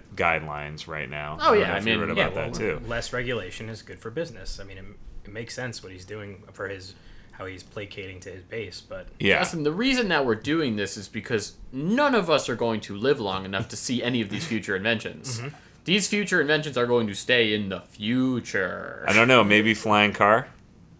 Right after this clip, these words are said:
Speaker 3: Maybe.
Speaker 1: Maybe.
Speaker 3: I mean, they've tried, I mean, they've been trying for, what, like, years now?
Speaker 2: Yeah,
Speaker 1: Yeah.
Speaker 2: they
Speaker 3: And they essentially have one.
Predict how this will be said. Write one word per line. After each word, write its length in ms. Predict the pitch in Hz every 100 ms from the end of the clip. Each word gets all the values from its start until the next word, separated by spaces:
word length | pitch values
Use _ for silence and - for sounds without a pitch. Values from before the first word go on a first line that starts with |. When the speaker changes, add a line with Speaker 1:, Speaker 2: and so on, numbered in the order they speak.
| - -
Speaker 3:
Maybe. 300 | 254 185 - - -
Speaker 1:
Maybe. 140 | 139
Speaker 3:
I 20 | -
mean, 80 | 254
they've 140 | 254
tried, 240 | - 185
I 40 | 147
mean, 120 | 143
they've 80 | 151
been 100 | 151
trying 180 | - 156
for, 80 | 147
what, 220 | 147 113
like, 140 | 98 101 101
years 340 | 107 143 98
now? 220 | 90 92
Speaker 2:
Yeah, 100 | 226
Speaker 1:
Yeah. 220 | 240 147 -
Speaker 2:
they 280 | 165 214 - - -
Speaker 3:
And 120 | 131
they 100 | 139
essentially 360 | 135 185 175 131
have 520 | - - 143 180 147
one. 360 | 101 98 101